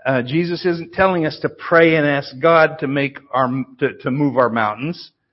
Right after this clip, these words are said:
uh, make our problems, those are our mountains in our lives, our, our problems, the things that are, uh, coming against us.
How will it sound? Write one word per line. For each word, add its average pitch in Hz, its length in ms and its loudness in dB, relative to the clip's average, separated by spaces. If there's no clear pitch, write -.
uh, 123 300 2
make 143 260 -2
our 120 260 0
problems, 117 480 4
those 131 200 -4
are 131 100 2
our 117 40 0
mountains 117 540 -6
in 123 60 -10
our 113 120 -6
lives, 113 280 -4
our, 110 200 -4
our 113 160 -2
problems, 135 640 0
the 117 80 -8
things 123 280 -6
that 113 100 -4
are, 104 240 -2
uh, 107 140 -2
coming 127 280 -4
against 123 340 -6
us. 165 180 -4